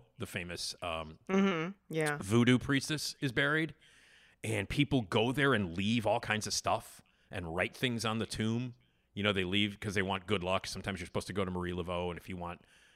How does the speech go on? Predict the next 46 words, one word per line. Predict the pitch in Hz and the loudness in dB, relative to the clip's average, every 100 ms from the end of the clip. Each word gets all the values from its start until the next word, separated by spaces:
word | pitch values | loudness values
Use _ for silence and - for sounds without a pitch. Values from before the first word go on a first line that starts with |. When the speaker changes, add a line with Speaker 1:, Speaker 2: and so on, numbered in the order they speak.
| _ | _
Speaker 1:
like, | 98 98 | -2 0
you | 123 107 | 2 4
wanna | 113 | 6
put | - | 4
a | 90 | 2
hex | 107 - - | 2 2 2
on | 120 | 0
somebody | - 113 113 113 110 | 2 0 2 2 2
or | 95 | 0
you | 90 | -2
want | 92 95 | -4 -2
good | - 95 | -2 0
luck | 92 - | 0 -2
for | 104 | -4
something, | 110 101 104 | -2 -2 -4
you | 90 | -4
can | 104 98 | -4 0
go | 98 | 2
to | 95 | 0
Marie | 90 95 | -2 -2
Laveau's | 92 90 90 82 | -2 -2 -4 -4
grave. | 85 90 87 117 131 _ _ _ _ _ _ _ | -4 -2 0 -2 -4 _ _ _ _ _ _ _
Speaker 2:
Yeah. | 160 139 135 - | -2 0 -2 4
Speaker 1:
And | 113 110 | 6 6
leave | 95 104 110 | 2 4 6
a | 101 | 6
token | - 110 110 113 | 4 2 4 0
and | 95 | 2
say | - 104 | 2 2
a | 98 | 2
prayer | - 101 101 | 2 2 2
to | 98 | 0
Marie | 95 98 | 0 2
Laveau | 98 90 98 98 | 0 2 2 2
so | - | -2
that | 90 | -6
you | 92 | -4
get | 90 95 | -2 -2
some | - 85 | -2 -4
voodoo | 85 92 98 | -2 0 0
hex | 90 92 - | 0 -4 -4
on | 92 92 | -4 -4
somebody | 95 95 98 - | -6 -4 -6 -6
<laughs> | |
or | 131 - | -12 -12
something. | - - - - | -16 -16 -16 -14